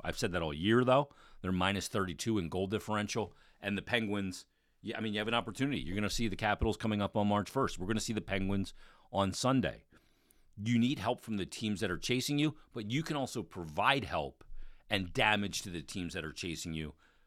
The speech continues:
by making sure you come out with more points in those games than they get. So whether that's a win in regulation, you get two, they get none, or y-, it's a,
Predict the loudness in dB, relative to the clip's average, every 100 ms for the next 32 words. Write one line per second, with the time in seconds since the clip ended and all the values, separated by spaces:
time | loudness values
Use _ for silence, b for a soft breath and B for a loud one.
0 | b -4 0 2 2 2 -2 0 2 2
1 | 0 b b -2 0 2 2 0 0 -4
2 | 0 0 0 0 -2 0 0 0 2 0
3 | 0 -2 -4 -2 0 -2 -4 -12 -18 -20
4 | -20 -20 _ _ 2 4 4 2 4 2
5 | 2 0 0 2 2 0 0 0 0 0
6 | -4 -2 -2 -2 -2 -2 -2 0 0 0
7 | 0 2 2 -2 b b b 2 4 4
8 | 2 -6 -10 -6 -4 -2 -4